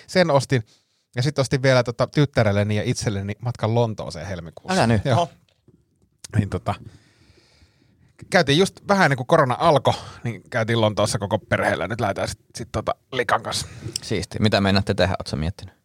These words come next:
Speaker 1: No, on tossa vähän semmosia, että jos, jos pääsee, niin tietty joku musikaali.
Speaker 2: Mm.
Speaker 3: Joo.
Speaker 1: Musikaalihomma, homma siellä. Vielä en hommannut lippuja, mut niitähän nyt saa sieltä paikan päältäkin.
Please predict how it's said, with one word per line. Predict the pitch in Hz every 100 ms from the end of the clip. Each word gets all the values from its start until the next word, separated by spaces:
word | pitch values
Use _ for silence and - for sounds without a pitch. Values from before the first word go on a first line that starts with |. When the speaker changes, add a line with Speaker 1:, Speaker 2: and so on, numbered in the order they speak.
| _
Speaker 1:
No, | 151 - _ - 151
on | 170 196
tossa | 247 -
vähän | 190 160
semmosia, | 139 131 131 120 113
että | -
jos, | 151 - 123
jos | 156 151 - - _ -
pääsee, | 147 135 120 127 104
niin | 104 101
tietty | 107 - 104
joku | 98 101
musikaali. | 101 107 95 87 104 - - - -
Speaker 2:
Mm. | 95
Speaker 3:
Joo. |
Speaker 1:
Musikaalihomma, | 120 123 113 107 104 104 104 98 -
homma | 110 104
siellä. | 104 104 113
Vielä | 117 113 104
en | 110
hommannut | 98 98 95
lippuja, | 101 - 98 92
mut | 87
niitähän | 95 87 95
nyt | 90
saa | 110 98
sieltä | 95 -
paikan | 76 87 87
päältäkin. | 82 113 -